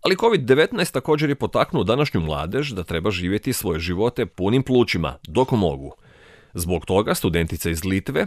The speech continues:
Vidamante Krušinskajte, smatra da je posjedovanje kuće ne samo manje realno za mlađu generaciju u ovoj eri vrtoglavog rasta cijena kuća, nego i manje primamljivo. Ona kaže našim kolegama sa Zinju Radija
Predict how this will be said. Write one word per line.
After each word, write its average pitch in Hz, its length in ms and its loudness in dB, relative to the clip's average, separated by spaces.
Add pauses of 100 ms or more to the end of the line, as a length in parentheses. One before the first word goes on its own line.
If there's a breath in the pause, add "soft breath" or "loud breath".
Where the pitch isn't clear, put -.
(120)
Vidamante 92 640 2
Krušinskajte, 95 880 -2
smatra 82 540 -6
da 123 80 -4
je 90 100 -4
posjedovanje 85 600 -4
kuće - 460 -4
ne 95 260 -2
samo 156 240 0
manje 98 280 2
realno 82 380 0
za 85 100 -4
mlađu 85 260 -2
generaciju 98 580 2
u 73 40 -8
ovoj 76 240 -4
eri 85 140 -2
vrtoglavog 78 600 -6
rasta 82 360 -4
cijena 82 360 -8
kuća, 160 420 -2 (260 loud breath)
nego 123 240 -2
i 180 60 2
manje 92 280 0
primamljivo. 98 600 -6 (420)
Ona 87 200 0
kaže 147 280 0
našim 85 300 -2
kolegama 95 440 0
sa 98 140 -4
Zinju 90 340 2
Radija 147 400 2